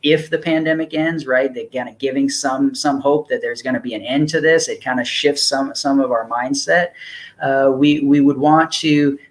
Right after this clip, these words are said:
uh, talk about healthy coping. So there, there's research out there that talks about using more active coping tends to have less of an impact, meaning that you actually face what's happening, you discuss it, you talk about it,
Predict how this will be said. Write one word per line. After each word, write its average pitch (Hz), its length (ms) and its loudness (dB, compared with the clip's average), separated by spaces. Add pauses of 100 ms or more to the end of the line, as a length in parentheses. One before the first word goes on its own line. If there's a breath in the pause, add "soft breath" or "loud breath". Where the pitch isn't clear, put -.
(160)
uh, 127 260 0
talk 147 340 0
about 127 380 0
healthy 151 360 0
coping. 170 720 0 (220)
So 131 380 2
there, 131 220 2
there's 127 340 -2
research 139 400 -2
out 131 180 0
there 135 160 0
that 123 140 -4
talks 131 320 -2
about 120 460 -4
using 127 440 -2
more 120 300 -4
active 127 400 -2
coping 160 460 -2
tends 131 280 -6
to - 80 -8
have 117 300 -4
less 131 240 0
of 131 100 -6
an 127 80 0
impact, 143 580 2
meaning 120 320 -6
that 117 220 -2
you 117 120 -6
actually 120 480 -4 (260 loud breath)
face 143 480 2
what's 143 260 4
happening, 143 540 4
you 107 140 -4
discuss 135 560 0
it, 139 260 2
you 107 100 -12
talk 127 340 0
about 139 360 2
it, 143 180 0